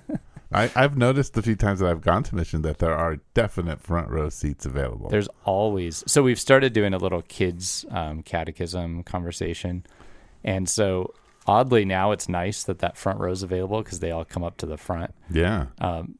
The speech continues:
Speaker 1: but other times it's just strange. It's usually, it's, and it'll even be the first two rows will be almost entirely empty. And then there, every once in a while, there's a, somebody that just goes, "You know what? I'm just gonna front row it."
Speaker 2: I,
Speaker 1: And then,
Speaker 2: if,
Speaker 1: yeah.
Speaker 2: if Sue and I are together, then we're always in the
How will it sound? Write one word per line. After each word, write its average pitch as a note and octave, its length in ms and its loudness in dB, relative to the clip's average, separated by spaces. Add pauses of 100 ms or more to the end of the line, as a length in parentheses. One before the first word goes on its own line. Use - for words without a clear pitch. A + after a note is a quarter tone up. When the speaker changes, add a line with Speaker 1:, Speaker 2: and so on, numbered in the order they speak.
Speaker 1:
but G2+ 160 2
other A#2+ 220 2
times A2+ 300 2
it's G#2 100 -8
just - 180 -4
strange. E2+ 680 -6
It's - 280 -4
usually, D#3 340 4
it's, B2 200 0
and C#3 200 4
it'll C3+ 220 2
even C#3+ 240 2
be A2+ 180 2
the G2+ 80 0
first - 380 -2
two C#3+ 260 -2
rows E2 380 -6
will F2+ 80 -6
be F2+ 120 -4
almost F2 400 -6
entirely E2+ 540 -4
empty. - 340 -10 (320)
And B2 160 2
then B2+ 120 4
there, A2+ 180 2
every E3+ 240 0
once F#3+ 240 -2
in B2+ 60 0
a - 20 2
while, E2+ 160 0
there's F2+ 240 -2
a, F2+ 220 -4 (160)
somebody F#2+ 400 0
that F2 100 -8
just - 220 -10
goes, E2+ 240 -4
"You A#2 60 -6
know C3+ 100 -4
what? E3 220 -6 (200)
I'm C3 80 -8
just - 160 -16 (240)
gonna A#2 180 -6
front - 280 -8
row C#3+ 180 -6
it." - 160 -12 (640)
Speaker 2:
I, F#2 180 2
Speaker 1:
And G2 180 -2
then, F2+ 200 -4
Speaker 2:
if, G2+ 140 4
Speaker 1:
yeah. F#2+ 120 -2
Speaker 2:
if A2+ 180 0
Sue D3 180 6
and C#3+ 100 6
I B2+ 60 4
are A2 100 4
together, D#2+ 640 2 (140)
then E2 160 2
we're D2+ 160 -2
always C#2 400 -2
in C#2+ 160 -6
the B1+ 240 -4